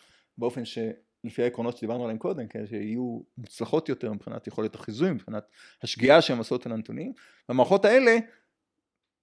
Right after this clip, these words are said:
ב-, ברמה אחרת, א-, אפילו הכללים הסטטיסטיים לא ברורים שם, כלומר, ברור שזה, זה מכונות סטטיסטיות, אבל בסופו של דבר אלה מכונות מאוד מורכבות, עם המון המון אלמנטים, נותנים להם הרבה מידע, והן מסוגלות, אה, לבצע פעולות, כמו למשל זיהוי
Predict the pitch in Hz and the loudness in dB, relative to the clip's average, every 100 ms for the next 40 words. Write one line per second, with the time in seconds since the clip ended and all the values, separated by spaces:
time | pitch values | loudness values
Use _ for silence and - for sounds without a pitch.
0 | - 151 151 139 127 139 180 175 - 254 | 4 6 8 10 10 10 8 6 8 6
1 | 202 160 131 127 - 214 240 165 170 214 | 8 4 2 0 2 6 6 6 4 2
2 | 185 - - 233 - 127 120 110 107 107 | -2 -4 -2 -2 -4 -2 -2 -2 -4 -6
3 | 104 175 190 _ - _ _ 123 120 117 | -10 -14 -18 _ -20 _ _ -8 -4 0
4 | 120 185 202 135 127 120 - 131 147 - | 4 4 2 -4 -4 -4 -6 -6 -4 -4
5 | - 269 165 139 135 123 113 151 180 147 | -4 -4 -2 -2 -4 -8 -4 -4 0 0
6 | 135 123 139 135 131 139 123 - 110 147 | 0 0 -2 2 4 4 0 -4 -6 -6
7 | 135 120 147 190 165 139 127 117 110 - | -6 -2 4 4 4 0 -2 -4 -6 -10
8 | 190 - _ _ _ _ _ - 127 160 | -16 -18 _ _ _ _ _ -12 -2 2
9 | 180 147 127 156 175 123 135 226 - _ | 4 4 4 6 6 6 4 4 -4 _
10 | _ _ 135 135 170 175 - 151 - 156 | _ _ -6 -2 -2 -4 -10 -10 -4 0
11 | 160 180 185 - 156 156 151 147 - 175 | 4 4 2 -4 -2 0 0 -2 0 -2
12 | 175 190 - - 131 127 123 123 143 151 | 2 0 0 -2 -4 -4 0 2 2 0